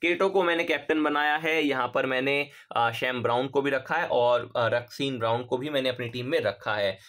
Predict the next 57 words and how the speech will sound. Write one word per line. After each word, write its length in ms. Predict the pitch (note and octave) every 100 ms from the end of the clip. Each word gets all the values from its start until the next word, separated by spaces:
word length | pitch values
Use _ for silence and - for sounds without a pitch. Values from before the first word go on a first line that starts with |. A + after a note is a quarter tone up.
| - A#2+
ग्रैंड 220 | C#3 D#3+
लीग 220 | F3 F3
टीम 140 | E3+
नंबर 260 | E3+ E3 E3
टू 220 | D#3+ D#3+
जो 120 | D#3+
है, 160 | E3 E3
मैंने 240 | D3+ D3
इसमें 220 | D3+ D#3 D#3
स्ट्रॉ 340 | - C#3+ C#3
को 160 | C#3 C#3
कैप्टन 340 | C3+ - C3+
रखा 240 | B2+ -
है, 80 | D3+
बॉलर्स 440 | B2+ A2+ A#2+ C#3 -
के 120 | -
साथ 180 | C3+ B2
गया 180 | A#2+
हूँ, 100 | C3+
छः 260 | C#3+ C#3 B2+
बॉलर्स 320 | A#2+ B2 B2
के 120 | C3
साथ, 220 | B2 D3 - - - -
और, 200 | B2+ C3+
अ, 100 | - A#2+
कैजरिक 640 | B2 A#2+ A#2+ C3+ C#3 -
विलियम्स 300 | C3+ C3+ C#3
को 100 | C#3
मैंने 200 | C#3 E3+
वाइस 320 | A2 G#2+ A#2
कैप्टन 380 | - A#2+ - A#2
किया 260 | A2+ A2 G#2
है। 160 | G2+ - - C3
मैं 80 | D3
आपको 220 | D#3 F3
एक 160 | E3+
चीज़ 140 | F3+ E3+
बता 280 | D3+ D3 D3
देता 200 | D3 E3
हूँ 120 | E3+
कि 220 | F3+ F#3
विंसी 300 | C3+ C3+ D#3
प्रीमियर 380 | D3+ C#3+ C#3+ C#3+
लीग 180 | D3 D3
में 220 | D3 D3+ A#2+
ग्रैंड 260 | A#2+ C3
लीग 180 | C#3+ C3+
आप 180 | C3 A#2+
बिल्कुल 360 | A2+ A2 D3
खेलें, 280 | C3+ C#3 C#3
मैं 220 | C#3+ C3+
खुद 200 | - C#3+
यहाँ 160 | C#3 B2+
पर 120 | C#3
मेगा 280 | C3 B2 B2+
ग्रैंड 280 | A#2+ B2 B2+
लीग 240 | C#3+ C3+